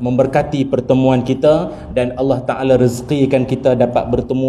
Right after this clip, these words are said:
dengan malam seribu bulan, malam Al-Qadar, dan pemburuan itu akan berhasil andainya kita bangun dan kita dirikan di sepanjang malam, insya-Allah. Bismillahirrahmanirrahim.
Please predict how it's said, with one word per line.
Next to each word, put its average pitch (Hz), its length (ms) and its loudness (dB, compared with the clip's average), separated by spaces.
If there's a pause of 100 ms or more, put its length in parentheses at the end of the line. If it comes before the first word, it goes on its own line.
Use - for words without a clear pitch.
dengan 123 240 -2
malam 139 320 -2
seribu 131 480 -4
bulan, 135 400 2
malam 120 240 0
Al-Qadar, 123 720 2 (240)
dan 123 240 -2
pemburuan 147 560 0
itu 151 320 0
akan 139 320 -4
berhasil 151 560 2 (240)
andainya 135 560 2
kita 123 320 -2
bangun 139 480 -2
dan 131 160 0
kita 131 240 0
dirikan 123 640 0
di 156 160 0
sepanjang 123 720 -4
malam, 123 560 0
insya-Allah. 117 1200 -2
Bismillahirrahmanirrahim. 139 1200 0